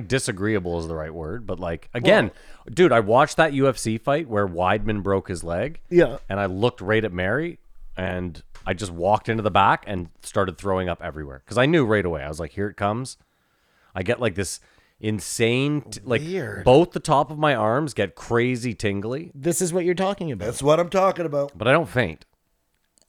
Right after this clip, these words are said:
Speaker 2: I mean, you're one step away from
Speaker 1: Yeah,
Speaker 2: fainting.
Speaker 1: probably. Yeah,
Speaker 2: Yeah.
Speaker 1: yeah.
Speaker 2: I mean, if you had to keep staring at his leg, what would happen? Would you faint?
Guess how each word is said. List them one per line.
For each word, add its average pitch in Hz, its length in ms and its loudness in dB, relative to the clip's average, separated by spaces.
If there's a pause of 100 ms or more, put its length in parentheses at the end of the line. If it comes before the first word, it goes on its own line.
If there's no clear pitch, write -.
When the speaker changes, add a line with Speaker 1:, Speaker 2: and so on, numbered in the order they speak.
(100)
Speaker 2:
I 165 80 0
mean, 113 520 -2
you're 131 420 -2
one 123 460 -4
step - 420 -6
away 143 300 2
from 110 200 -4
Speaker 1:
Yeah, 104 120 2
Speaker 2:
fainting. 120 180 -8
Speaker 1:
probably. 92 500 0
Yeah, 82 40 -4 (340)
Speaker 2:
Yeah. 107 120 -10
Speaker 1:
yeah. 101 40 -14 (600)
Speaker 2:
I 139 80 2
mean, 135 340 2 (480)
if 123 180 -2
you 151 100 6
had 151 160 2
to 139 60 -6
keep - 300 -8
staring 143 640 0
at 120 200 -6
his 120 300 -2
leg, 147 280 4
what 117 240 -6
would 135 160 -4
happen? 101 480 -8
Would 98 160 -10
you 101 80 -10
faint? 98 480 -12